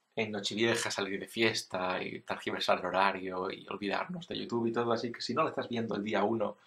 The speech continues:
puede ser que si lo ves el día dos o quizás incluso el día tres aún estén las cosas por ahí, ¿no? Los regalos, pero en principio, si me estás viendo, eh,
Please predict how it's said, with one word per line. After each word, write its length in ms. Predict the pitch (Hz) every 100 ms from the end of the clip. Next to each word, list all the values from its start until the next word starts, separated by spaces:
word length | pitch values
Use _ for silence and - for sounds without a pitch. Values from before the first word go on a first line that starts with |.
| _ - - - _ _ _ _ _ _ _
puede 240 | 143 123 107
ser 260 | 120 101
que 100 | -
si 100 | 107
lo 100 | 104
ves 160 | 101 104
el 100 | 101
día 140 | 104
dos 260 | 101 95 -
o 60 |
quizás 380 | - - 127 -
incluso 340 | 104 113 107 101
el 80 |
día 180 | 101 101
tres 460 | 101 101 - - -
aún 260 | - 127 104
estén 340 | - 104 98
las 140 | 98 -
cosas 280 | 92 - -
por 180 | 107
ahí, 160 | - -
¿no? 120 | -
Los 160 | 110 -
regalos, 400 | 110 - - -
pero 160 | 104 104
en 80 | -
principio, 580 | 113 135 139 143 131 - _ _ _ _ _ - - _
si 120 | - 127
me 60 |
estás 200 | - 156
viendo, 440 | 113 107 113 110 - - - - - - - _ _ - -
eh, 540 | 110 101 95 92